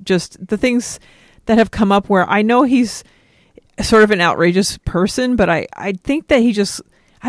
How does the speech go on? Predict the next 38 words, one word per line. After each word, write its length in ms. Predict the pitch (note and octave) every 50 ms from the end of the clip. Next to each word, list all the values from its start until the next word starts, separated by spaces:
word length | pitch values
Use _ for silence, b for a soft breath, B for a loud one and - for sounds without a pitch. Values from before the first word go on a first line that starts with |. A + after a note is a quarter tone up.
| A3
does 140 | A3 B3+ C4 C4+
he 140 | C#4+ D4+
cross 280 | - - D4+ C#4+ E4 -
the 60 | - C#4
line 160 | C4 B3+ B3+
to 60 | A#3+
be 240 | F#3+ F3+ F#3+ A#3+ C#4+
outrageous, 460 | D4 C4 C4+ C#4+ D4+ D#4+ E4 E4+ C4+
or 100 | C#4+ B3
is 120 | A3 G#3+ F#3
that 180 | G#3+ G3+ G#3
just 280 | - A#3+ A3+ - - - - -
because 300 | F3 A3+ - - G#3 G3
he's 140 | - G3+ -
so, 160 | - - G#3+ A3
he's 360 | G#3+ - - - A3+ G#3+ -
from 160 | - A#3 A3+ A#3
that 140 | A3 - -
old 200 | - F#3+ F#3+ F#3+
school 600 | - - - - - G3+ G3+ G3 G3 F#3+ F#3+ - b b b b b b b b b
where 280 | F3+ F#3 F#3+ F#3 F3 -
it, 180 | - D3 F3+ -
he 120 | F3+ F#3+
doesn't 340 | F#3+ F3+ G3 F#3 - - - -
even 240 | G#3 F#3+ F#3 F3+
see 200 | E3+ - - G3
that 140 | F#3+ G3+ F#3+
as 200 | F3+ E3 D#3+ E3
wrong? 480 | D#3 D#3+ D#3+ E3+ G3+ A3+ A#3+ B3 B3 A#3
I 140 | - G#3 G#3+
know 200 | A3+ D4+ F4+ D#4 -
Allison 460 | F3+ G3 A#3 F#4+ F4 - - G#3+ F#3
would 120 | F3+ F3
never 260 | F3 G3 F3 F3 F3+ F3+
say, 300 | - - F#3+ F3 E3+ -
"Oh, 100 | - F3+
that's 280 | E3+ E3+ E3 D3+ D3 D#3+
gay," 520 | C#3+ - D3+ D3 D#3 D#3+ F#3+ A#3+ C4 C4+